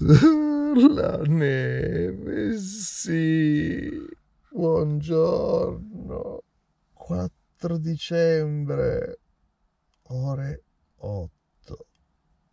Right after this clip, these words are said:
Ebbene sì, questa notte ha nevicato un po', è tutto bianco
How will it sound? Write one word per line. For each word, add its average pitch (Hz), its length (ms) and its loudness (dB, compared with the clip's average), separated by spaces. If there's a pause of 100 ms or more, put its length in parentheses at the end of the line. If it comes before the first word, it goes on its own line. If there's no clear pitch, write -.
(240)
Ebbene 117 800 -2
sì, - 440 -10 (800)
questa 120 420 -8
notte 123 580 -6 (120)
ha 120 100 -10
nevicato 110 680 -6
un 101 140 -4
po', 127 440 -8 (200)
è 110 180 -8 (160)
tutto - 840 -10 (260)
bianco 131 1080 -8